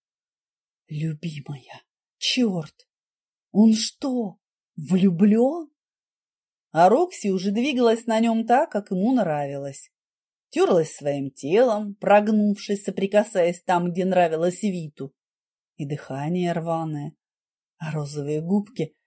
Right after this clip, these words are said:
прикушены так, словно Рокси сдерживала себя. Но ей нравилось. Вит чувствовал это.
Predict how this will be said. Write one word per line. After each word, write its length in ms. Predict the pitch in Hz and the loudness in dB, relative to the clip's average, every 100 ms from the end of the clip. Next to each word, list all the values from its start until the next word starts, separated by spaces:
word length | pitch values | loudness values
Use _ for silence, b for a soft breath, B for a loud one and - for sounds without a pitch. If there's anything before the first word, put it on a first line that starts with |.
| _ - | _ 4
прикушены 720 | 226 220 202 190 185 175 180 | 4 4 -2 -4 -4 -4 -2
так, 300 | 202 196 190 | 0 -2 -2
словно 560 | - 180 175 180 180 | -6 -2 0 2 2
Рокси 540 | 190 196 - - 175 _ _ - | 4 2 -2 -8 -8 _ _ -4
сдерживала 880 | 175 180 220 214 151 143 131 135 139 | -4 0 0 0 -2 -10 -6 -6 -6
себя. 500 | - 170 139 131 _ _ _ _ _ _ _ _ | -6 -6 -6 -10 _ _ _ _ _ _ _ _
Но 180 | 143 139 | -12 -10
ей 260 | 143 135 151 | -8 -6 -4
нравилось. 880 | 160 165 196 220 170 139 - - _ _ _ _ - | 0 2 2 0 -2 -4 -10 -14 _ _ _ _ -10
Вит 360 | 156 208 262 240 | -2 2 2 0
чувствовал 920 | - 240 262 - - 156 147 143 147 - | -4 -4 -4 -8 -8 -6 -4 -6 -8 -8
это. 400 | 151 135 - | -8 -8 -10